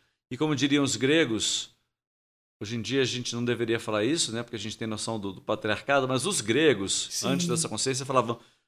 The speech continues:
Speaker 1: que é o homem diante do homem, né? Hoje a gente pode falar uma pessoa diante de uma pessoa. E, e, esse encontro acontece no teatro. Então, eu não vou fazer a encenação,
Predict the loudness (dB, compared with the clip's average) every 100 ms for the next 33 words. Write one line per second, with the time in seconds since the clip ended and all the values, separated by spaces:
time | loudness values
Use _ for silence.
0 | _ _ 0 6 8 8 4 2 0 0
1 | -2 -2 0 2 0 -4 -10 _ -6 -4
2 | -2 -4 -6 -4 0 0 0 -2 -2 0
3 | -2 -4 -8 -8 -8 -8 -8 -12 -18 _
4 | _ _ 0 4 4 4 4 6 10 10
5 | 8 2 -2 -2 -2 -2 -4 -4 -4 -6
6 | -6 -6 -6 -2 -2 -2 -6 -4 -2 -2
7 | -2 -2 0 0 0 0 4 4 4 2
8 | 0 2 2 2 -2